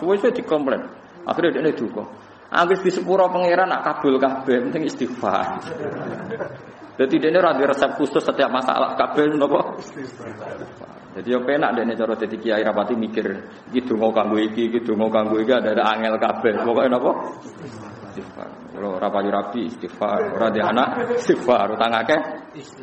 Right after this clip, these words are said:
istighfar, kuat itu siap istighfar. Ini penting kalau aturaken ben sampean niku jangan sampai terprovokasi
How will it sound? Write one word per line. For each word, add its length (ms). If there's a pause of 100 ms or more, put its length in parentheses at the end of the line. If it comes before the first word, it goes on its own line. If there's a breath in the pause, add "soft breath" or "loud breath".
(180)
istighfar, 560
kuat 320
itu 240
siap 80
istighfar. 420 (1500)
Ini 80
penting 240
kalau 240
aturaken 480
ben 160
sampean 400
niku 240 (320)
jangan 320
sampai 640
terprovokasi 880